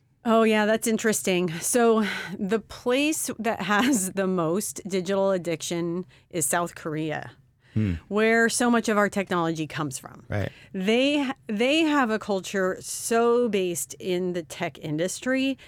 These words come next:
Speaker 1: They've really promoted tech use there. I
Speaker 2: It's
Speaker 1: mean, it, they just celebrate it.
Speaker 2: Brave new world.
Speaker 1: Yeah, very, very celebrated there, where it has become an extreme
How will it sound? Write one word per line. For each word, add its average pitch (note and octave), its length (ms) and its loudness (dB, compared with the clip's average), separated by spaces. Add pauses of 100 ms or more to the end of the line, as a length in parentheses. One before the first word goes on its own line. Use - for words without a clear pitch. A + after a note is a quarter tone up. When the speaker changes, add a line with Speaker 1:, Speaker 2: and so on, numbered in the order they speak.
Speaker 1:
They've F3+ 300 0
really F#3+ 380 0
promoted E3 880 0
tech A#3 260 -4
use B3 500 -4 (120)
there. D4 340 0 (220)
I - 40 0 (120)
Speaker 2:
It's G#3+ 80 4
Speaker 1:
mean, G#3 200 4
it, - 160 -4
they G#3+ 120 4
just F#3 220 -2
celebrate F3 520 2
it. G2+ 60 -2
Speaker 2:
Brave A#2+ 320 6
new A2 180 4
world. F#2 300 2
Speaker 1:
Yeah, F#3+ 380 0
very, A#3+ 420 2
very A#3+ 260 2
celebrated F3+ 680 2
there, D#3 400 -2 (280)
where F#3 540 2
it G3 220 0
has B3 340 0
become G3 800 0 (400)
an E3 160 -2
extreme A3 1120 0